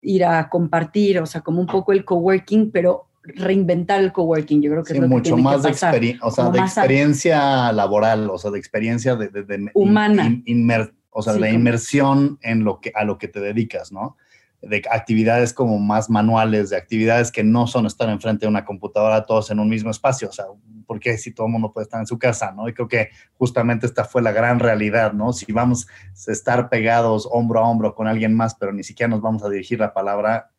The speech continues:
Speaker 2: ¿cuál es el sentido?
Speaker 1: Mejor te ves para una junta
Speaker 2: Entonces
Speaker 1: en el que tengas igual en una oficina, tengas un mejor café, tengas una mejor experiencia para estar con tu equipo en un, una vez al día, una vez a la semana, no sé. Y justo este, esta oportunidad de poder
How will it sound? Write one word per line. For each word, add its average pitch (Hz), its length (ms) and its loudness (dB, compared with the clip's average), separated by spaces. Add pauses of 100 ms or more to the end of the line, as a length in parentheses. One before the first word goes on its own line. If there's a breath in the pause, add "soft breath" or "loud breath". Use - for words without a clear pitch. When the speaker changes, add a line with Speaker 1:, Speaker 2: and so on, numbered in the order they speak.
(100)
Speaker 2:
¿cuál 104 200 -2
es 90 80 -10
el 95 100 -10
sentido? 175 260 -2
Speaker 1:
Mejor 208 240 0
te 214 100 0
ves 202 160 2
para 185 240 0
una 180 220 2
junta 247 560 4
Speaker 2:
Entonces 190 240 4
Speaker 1:
en 180 60 4
el 170 120 0
que 175 100 2
tengas 185 380 0
igual 180 240 4
en 185 120 2
una 175 120 2
oficina, 160 380 -2
tengas 165 280 -2
un 165 140 0
mejor 160 360 -2
café, 208 420 0
tengas 180 360 -2
una 170 180 -4
mejor 160 280 -4
experiencia 160 720 -2
para 165 160 -4
estar 160 260 -6
con 165 180 -4
tu 156 100 -2
equipo 156 340 -6
en 165 140 0
un, 165 280 0 (320 loud breath)
una 196 300 2
vez 170 440 -2
al 156 160 -2
día, 196 220 2
una 165 200 2
vez 156 180 -2
a 156 60 -2
la 147 100 -2
semana, 180 500 0
no 170 140 0
sé. 185 280 -2 (420 loud breath)
Y 190 80 -2
justo 247 380 2
este, 226 340 0
esta 214 160 0
oportunidad 185 600 0
de 208 120 0
poder 190 540 0